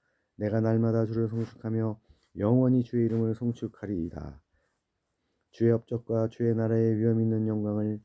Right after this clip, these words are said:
인생들에게 알게 하리이다." 아멘. 메시지, 믿음은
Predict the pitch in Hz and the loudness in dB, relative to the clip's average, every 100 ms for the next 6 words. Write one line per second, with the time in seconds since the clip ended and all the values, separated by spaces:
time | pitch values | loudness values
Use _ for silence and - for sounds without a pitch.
0 | _ - 120 120 120 117 107 113 110 113 | _ -2 0 2 2 2 0 0 0 0
1 | 113 107 - 110 104 104 98 104 92 80 | 0 -2 -4 -4 -2 -4 -4 -6 -6 -6
2 | 80 78 78 _ - - 82 80 76 69 | -8 -10 -16 _ -18 -10 -6 -6 -8 -12
3 | _ _ _ - 101 95 101 82 73 123 | _ _ _ -12 -10 -8 -8 -8 -10 -12
4 | _ _ _ _ 104 107 117 110 85 | _ _ _ _ -8 0 2 2 0